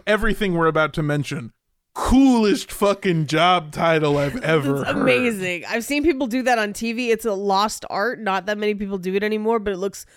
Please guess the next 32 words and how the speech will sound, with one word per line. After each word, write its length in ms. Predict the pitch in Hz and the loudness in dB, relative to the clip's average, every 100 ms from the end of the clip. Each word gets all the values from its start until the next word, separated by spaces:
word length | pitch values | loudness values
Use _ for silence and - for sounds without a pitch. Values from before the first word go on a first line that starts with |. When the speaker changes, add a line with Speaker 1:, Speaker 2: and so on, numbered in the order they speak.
| _ _ - | _ _ -16
Speaker 2:
cool 440 | - 269 285 277 | -4 -2 0 -2
as 100 | 294 | -6
shit. 500 | - - - 156 - _ | -8 -14 -10 -10 -10 _
Speaker 1:
Oh, 240 | 214 196 151 | 0 2 2
yeah. 420 | 196 147 113 92 - | 0 -2 -4 -10 -4
It 160 | 214 | -2
sounds 380 | 196 208 165 135 | 0 0 0 -2
dope 380 | 120 151 139 131 | -6 -2 -2 -2
as 160 | 113 - | -8 -10
hell. 400 | 113 92 87 _ - | -12 -12 -16 _ -4
And 420 | 156 156 147 139 120 _ _ _ - | -2 -2 -6 -10 -18 _ _ _ -14
scene. 600 | - - - 147 208 101 - - | -6 -2 0 0 -2 -6 -10 0
That 220 | 170 175 | 2 4
ends 340 | 175 170 147 | 2 2 0
the 100 | 185 | -4
part 300 | - 170 147 | -4 -2 0
where 160 | 143 143 | 2 2
Speaker 2:
Yes. 60 | 143 | 0
Speaker 1:
we 120 | 143 | -2
say 240 | - 143 | 0 0
anything 400 | 139 147 143 139 | 0 -2 -2 -4
good 200 | 135 131 117 | -4 -6 -6
about, 280 | 120 113 - | -8 -10 -10
uh, 380 | 117 113 110 104 | -12 -10 -8 -10
what 220 | 131 127 | -10 -10
happened. 480 | - 139 - 117 110 - - - | -8 -8 -8 -12 -14 -18 -20 -8
Speaker 2:
Oh, 180 | 226 220 | -6 -4
no. 540 | 220 220 202 175 131 - - - | -4 -4 -4 -6 -8 -12 -20 -10
Speaker 1:
So 380 | - 165 165 - | 0 0 2 -2
this 260 | 185 254 | -4 -6
volunteer, 920 | - 240 233 202 - 185 160 151 139 - | -2 0 0 -2 -4 -2 0 0 -2 -4
um, 600 | 127 127 123 123 123 123 | -4 -2 -2 -6 -8 -10